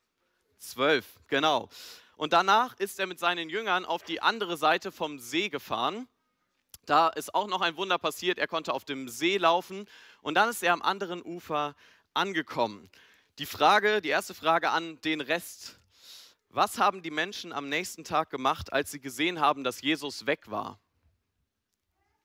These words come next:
Sie sind, genau, sie haben ihn gesucht und sie sind ihm nachgefahren. Sie sind auch auf die andere Seite des Sees und haben ihn gesucht und haben gedacht,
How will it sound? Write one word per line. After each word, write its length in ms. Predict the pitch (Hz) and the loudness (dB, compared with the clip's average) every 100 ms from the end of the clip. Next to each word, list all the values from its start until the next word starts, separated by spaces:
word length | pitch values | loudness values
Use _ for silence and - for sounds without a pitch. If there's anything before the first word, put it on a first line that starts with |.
| _ _ _ _ _ _ _ _ _ _ _ _ _ _ _ _ _ _ _ _ _ _ _ _ _ _ _ _ _ _ _ _ _ | _ _ _ _ _ _ _ _ _ _ _ _ _ _ _ _ _ _ _ _ _ _ _ _ _ _ _ _ _ _ _ _ _
Sie 280 | - 147 | -8 -6
sind, 320 | 135 175 202 - | 2 2 2 0
genau, 320 | 165 208 123 | 4 4 4
sie 280 | 113 160 156 | -2 0 2
haben 140 | 175 | 2
ihn 140 | 170 | 0
gesucht 400 | 151 135 240 254 | -6 -4 -6 -6
und 100 | 165 | -8
sie 160 | 160 165 | -8 -6
sind 180 | 180 170 | -6 -6
ihm 120 | 165 | 4
nachgefahren. 580 | 170 226 175 - 127 113 | 4 4 -2 -2 -2 -4
Sie 100 | 147 | -10
sind 200 | 185 - | -4 0
auch 120 | 214 | 2
auf 120 | 170 | 0
die 140 | - - | -4 -4
andere 240 | 156 143 | -4 -2
Seite 260 | 135 135 123 | 0 0 -4
des 200 | 127 - | -12 -6
Sees 340 | 131 220 - - - _ - | -4 -4 -6 -20 -20 _ -12
und 140 | 139 | 2
haben 200 | 165 202 | 2 2
ihn 120 | 185 | -4
gesucht 500 | 151 139 202 226 - - | -6 -6 -6 -8 -14 -10
und 240 | 160 - | -8 2
haben 400 | 165 196 196 226 - - _ | 4 4 0 -12 -16 -20 _
gedacht, 640 | 151 147 196 240 - - | -2 4 4 2 -10 -18